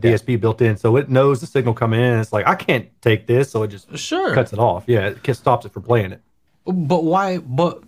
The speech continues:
Speaker 3: so here's the thing. Almost, well, I don't know how, how much of the content that's out there, but you go to buy a Blu-ray disc or you watch a s-, you know, action movie on Disney Plus, all that stuff, a lot of that stuff, they take out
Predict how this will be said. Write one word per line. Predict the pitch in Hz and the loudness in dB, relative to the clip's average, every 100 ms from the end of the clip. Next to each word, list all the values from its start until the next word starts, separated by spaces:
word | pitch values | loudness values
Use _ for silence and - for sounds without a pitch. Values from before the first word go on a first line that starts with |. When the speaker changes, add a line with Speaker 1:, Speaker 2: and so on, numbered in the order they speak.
| - | -12
Speaker 3:
so | - 175 | -2 0
here's | 147 180 | 0 -4
the | 139 | -4
thing. | 180 120 - _ _ | -4 -4 -6 _ _
Almost, | 165 208 202 - _ _ _ - - | -2 0 -2 -6 _ _ _ -20 -4
well, | 135 117 - - | -2 -2 -6 -6
I | 143 | -2
don't | 139 | 0
know | 113 107 - | 0 -4 -10
how, | - 135 131 110 - | -6 -4 -4 -6 -12
how | - 135 | -4 0
much | 123 131 | 0 0
of | 139 | -4
the | 127 | -6
content | 139 135 151 139 | -4 -4 -4 -6
that's | 131 | -4
out | 139 135 | -4 -2
there, | 147 156 156 _ - _ _ | -2 -2 -6 _ -20 _ _
but | 131 147 | -6 -2
you | 180 | 0
go | 180 185 | 2 0
to | 170 | 0
buy | 139 147 | -2 -2
a | 147 139 | -2 -2
Blu-ray | 123 120 151 143 139 | -4 2 2 4 0
disc | 127 131 127 120 110 | 0 0 -2 -2 -4
or | |
you | 104 107 | -4 -2
watch | 120 131 - | 0 0 -4
a | |
s-, | 117 - - | -8 -12 -8
you | 117 | -4
know, | 113 101 113 _ _ | -2 -4 -10 _ _
action | 123 135 - 131 | -6 -6 -2 0
movie | 135 139 131 131 | 2 2 0 0
on | 120 | -2
Disney | 110 123 120 | -2 -4 -4
Plus, | 117 135 170 - _ _ _ _ _ _ _ - | -2 -4 -4 -12 _ _ _ _ _ _ _ -6
all | 147 220 240 | -2 -2 -2
that | 214 214 | -4 -6
stuff, | - 190 117 | -6 -6 -4
a | 113 | -6
lot | 139 214 | -2 -2
of | 185 | -2
that | 135 | -4
stuff, | - 110 110 - _ _ _ _ _ _ _ _ | -4 -4 -4 -10 _ _ _ _ _ _ _ _
they | 135 | -6
take | 135 170 165 | -2 -4 0
out | 151 147 | -2 -2